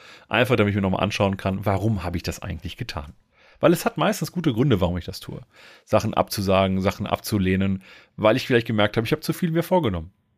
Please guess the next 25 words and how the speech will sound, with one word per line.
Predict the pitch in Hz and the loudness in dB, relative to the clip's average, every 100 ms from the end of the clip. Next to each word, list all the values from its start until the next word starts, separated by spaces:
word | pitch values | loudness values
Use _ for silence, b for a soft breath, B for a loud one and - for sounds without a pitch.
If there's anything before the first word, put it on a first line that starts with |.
| b b b - | b b b 2
Weil | 107 | 6
das | 117 117 | 6 2
kann | - 117 | -2 -2
nämlich | 117 117 | 0 0
auch | - | -2
sein. | 113 87 90 - _ b b b b b b | -2 -4 -6 -14 _ b b b b b b
Und | 123 | -2
jetzt | 151 - _ _ | -2 -2 _ _
kommt | - 208 | 0 4
dann, | 190 170 98 - | 4 2 -6 -2
wenn | 156 | -2
es | 151 | 4
darum | 147 143 | 2 4
geht, | 156 165 - | 4 4 2
ja, | 151 151 | 2 4
nehme | 147 | 0
ich | 151 | -2
mir | 143 | -2
zu | 139 | -2
viel | - 165 | -2 -2
vor | - 147 143 139 | 0 0 4 4
oder | 120 | 4
ist | 120 - | 4 2
zu | 139 | -2
wenig, | 131 131 131 - | 0 0 -2 -8